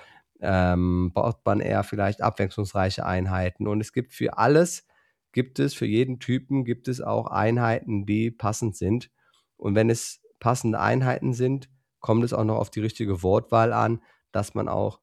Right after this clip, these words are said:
ja, letztendlich versteht, warum man was trainiert. Und das ist bei vielen, äh, Plänen oft nicht so. Dann ha-, machst du das irgendwas, weil es da drin steht, aber du kannst halt eben auch keine Rückfragen halten. Warum machen wir das jetzt?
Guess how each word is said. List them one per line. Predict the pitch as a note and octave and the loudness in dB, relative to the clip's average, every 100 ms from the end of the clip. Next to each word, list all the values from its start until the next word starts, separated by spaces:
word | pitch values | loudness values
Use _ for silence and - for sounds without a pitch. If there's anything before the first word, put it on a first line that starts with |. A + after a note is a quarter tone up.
| _ | _
ja, | A#2 G2+ D#2+ _ _ | -2 0 -2 _ _
letztendlich | G#2 - F#2 A2+ - | -8 -6 -4 -4 -4
versteht, | G2+ - B2+ A2+ | -8 0 0 2
warum | G2 F#2 F#2+ | 0 0 0
man | F2+ F2 | 0 0
was | F#2 | -2
trainiert. | - G2 F#2+ A2+ - | -4 -2 2 2 0
Und | G2+ | -2
das | G2+ | -2
ist | G2+ | -2
bei | G#2 | -4
vielen, | G2+ A2+ A2 G#2+ - _ _ _ _ _ | -2 2 2 2 -4 _ _ _ _ _
äh, | - F#2+ F#2 F#2 F2+ F2+ | -6 -2 2 2 2 0
Plänen | - G2+ G2 G#2+ G#2 G2+ | -2 0 2 4 2 -2
oft | G2 - - | -4 -8 0
nicht | A#2+ C3+ | 2 2
so. | - C#3+ C#3 | 2 2 4
Dann | A2+ A2 | 2 0
ha-, | - | -2
machst | A2 - | -4 -2
du | C3+ | 0
das | B2+ - | 0 2
irgendwas, | C3 B2 A#2+ - | 2 4 2 2
weil | G#2+ | 0
es | G#2 | 2
da | G2 | -2
drin | G2 A2+ | 0 0
steht, | - A#2+ A2+ | 0 -2 0
aber | G#2 | -2
du | G2+ | -4
kannst | - G#2 G#2+ | -6 -6 -4
halt | F#2+ | -2
eben | G2+ G2+ | -2 -2
auch | - | -2
keine | G#2 G2+ | -2 0
Rückfragen | A2 - F#2+ F2 | -2 -2 -4 -2
halten. | F2+ - | -4 -4
Warum | F2+ F#2+ | 0 2
machen | G#2 A#2+ | 2 2
wir | A2+ | 2
das | G2+ G#2 | 2 0
jetzt? | G#2+ G#2 - | 0 0 -4